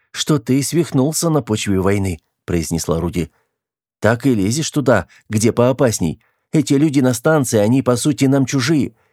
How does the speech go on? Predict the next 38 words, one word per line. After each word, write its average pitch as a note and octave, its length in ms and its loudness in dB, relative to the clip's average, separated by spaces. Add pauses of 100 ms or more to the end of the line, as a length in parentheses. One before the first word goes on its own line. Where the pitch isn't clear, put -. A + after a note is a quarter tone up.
(140)
и B2 120 4
ни B2 120 4
один A#2 400 2
из F#2+ 180 -2
них B2+ 280 0
не G#2 120 -2
стал C3 300 0
бы A2 120 -2
рисковать A#2+ 480 0
собой A#2+ 360 0
ради G2 220 -2
нас. F#2 340 -4 (520)
Мне B2 280 2
до A2 100 0
сих A2 300 -4
пор C3 260 0
непонятно, G2+ 720 0 (200)
зачем B2 580 0
мы G#2+ 240 0
впряглись G#2+ 640 -2
за G2 120 0
станцию. - 640 -4 (360)
И D#3 160 2
непонятно, D3+ 680 0
для C3+ 200 -2
чего C#3+ 320 0
ты C#3+ 120 0
оскорблял C3+ 600 -2
чёрных. - 560 -6 (240)
Они A2+ 280 2
теперь A#2+ 340 0
не A#2 140 2
отстанут. A#2 640 -4 (340)
Я G#2 180 4
провела G#2+ 500 2
анализ G#2+ 420 0
встречного A2+ 720 -2
боя, A2 340 0